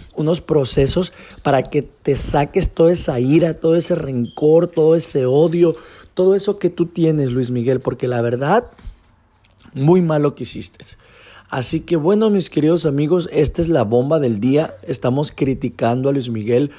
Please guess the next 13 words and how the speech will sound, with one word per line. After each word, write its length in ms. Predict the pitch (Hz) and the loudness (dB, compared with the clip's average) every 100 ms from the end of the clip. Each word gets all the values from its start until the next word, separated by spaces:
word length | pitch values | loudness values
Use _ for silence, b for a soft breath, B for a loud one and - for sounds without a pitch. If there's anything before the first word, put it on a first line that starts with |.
| B B B - | B B B -4
por 200 | 123 117 | 2 4
lo 180 | 113 | 2
que 100 | 110 | 2
hizo, 640 | 117 139 156 - 175 175 170 | 2 4 2 2 0 -2 -4
por 480 | 131 127 120 123 110 | -4 -2 -4 -8 -2
cómo 300 | 139 143 160 | 0 2 0
se 160 | - | -2
portó 500 | 123 120 - 131 143 B B B B | -6 -6 -2 0 0 B B B B
con 320 | - 139 151 170 | 0 2 2 -2
su 140 | 156 | -2
ingeniero 640 | 147 113 123 120 113 110 | -2 -2 -2 0 2 2
de 140 | 107 107 | 2 0
sonido. 400 | 117 113 101 | -4 -6 -8